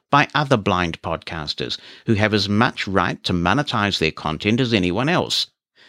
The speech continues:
This issue is so impactful that any blind person trying to upload content would have come across it,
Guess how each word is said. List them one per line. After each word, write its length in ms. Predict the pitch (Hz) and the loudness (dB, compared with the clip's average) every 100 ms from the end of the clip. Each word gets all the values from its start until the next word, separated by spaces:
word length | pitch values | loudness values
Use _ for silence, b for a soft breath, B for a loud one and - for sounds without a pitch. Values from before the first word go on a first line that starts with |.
| b | b
This 180 | 160 180 | 2 4
issue 260 | 160 147 - | 2 2 2
is 160 | 117 | 2
so 260 | - - 160 | 2 2 2
impactful 640 | 202 160 143 135 - 69 - _ | 2 0 -4 -4 -6 -6 -6 _
that 160 | 101 - 139 | -4 2 4
any 180 | 170 | 4
blind 460 | 175 107 101 117 - | 4 4 4 2 0
person 400 | 117 110 113 107 | 0 2 0 -2
trying 300 | 107 101 143 | -2 -2 0
to 100 | 117 | 0
upload 500 | 92 90 90 107 117 | -2 0 0 0 0
content 560 | - 90 87 95 92 - | -4 -4 -2 -4 -4 -4
would 140 | 95 | -4
have 200 | 98 - | -4 -6
come 220 | - 92 | -4 -4
across 400 | 92 - 98 - | -4 -4 -4 -2
it, 220 | 76 - | -4 -6